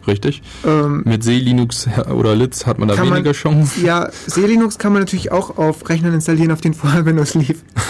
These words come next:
Speaker 1: <laughs> Vorher ja, richtig. Genauso wie Open Wall.
Speaker 2: Ja, genau.
Speaker 1: <laughs>
Speaker 2: Also ich weiß gar nicht, was ihr habt.
Speaker 1: Richtig. Ähm,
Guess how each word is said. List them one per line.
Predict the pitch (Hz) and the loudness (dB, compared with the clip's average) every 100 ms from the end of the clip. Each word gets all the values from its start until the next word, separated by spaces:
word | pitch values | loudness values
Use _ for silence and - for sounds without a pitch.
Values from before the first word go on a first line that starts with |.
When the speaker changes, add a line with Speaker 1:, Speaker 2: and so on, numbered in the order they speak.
| 127 | -4
Speaker 1:
<laughs> | - - 127 | -4 -6 -6
Vorher | - 120 120 165 | -2 2 2 2
ja, | 165 113 123 117 | 2 2 2 2
richtig. | 170 - - 117 - - 98 - - - - 98 - | 0 -2 -4 -6 -8 -12 -12 -12 -16 -16 -14 -14 -2
Genauso | 117 123 127 | 0 0 2
wie | 131 | 2
Open | 135 151 | 2 0
Wall. | 143 143 113 - - - - | 0 2 0 -2 -10 -8 -2
Speaker 2:
Ja, | 190 165 156 | 2 2 0
genau. | 185 180 160 | 0 2 2
Speaker 1:
<laughs> | 135 165 123 - - - | 2 0 -2 -8 -6 0
Speaker 2:
Also | 151 113 | 2 0
ich | 147 | 2
weiß | 160 | 0
gar | - 170 | 2 2
nicht, | 170 | 2
was | 175 160 | 0 0
ihr | 156 | 0
habt. | 180 180 - - | -2 -4 -8 -4
Speaker 1:
Richtig. | 120 113 101 - - - - - - | -2 -2 -6 -10 -20 -20 -20 -18 -8
Ähm, | 113 113 110 101 | -2 0 0 -2